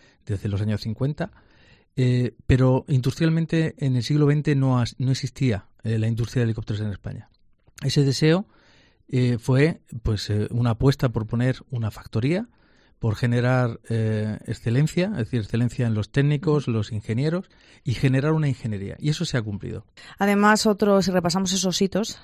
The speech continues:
Speaker 2: precisamente es en dos mil quince cuando surgió esa necesidad de centralizar el stock de las piezas, y en ese momento es cuando aparece en Albacete co-,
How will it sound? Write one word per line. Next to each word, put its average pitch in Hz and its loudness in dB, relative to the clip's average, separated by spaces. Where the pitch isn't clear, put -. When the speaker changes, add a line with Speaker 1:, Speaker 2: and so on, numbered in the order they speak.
Speaker 2:
precisamente 170 -2
es 175 -4
en 185 2
dos 156 0
mil 185 2
quince 196 2
cuando 190 -2
surgió 180 0
esa 185 0
necesidad 185 2
de 208 2
centralizar 170 -2
el 202 2
stock 175 0
de 170 4
las 165 2
piezas, 196 2
y 180 -2
en 175 4
ese 180 2
momento 190 2
es - 0
cuando 185 0
aparece 170 -2
en 185 -2
Albacete 180 -2
co-, 190 0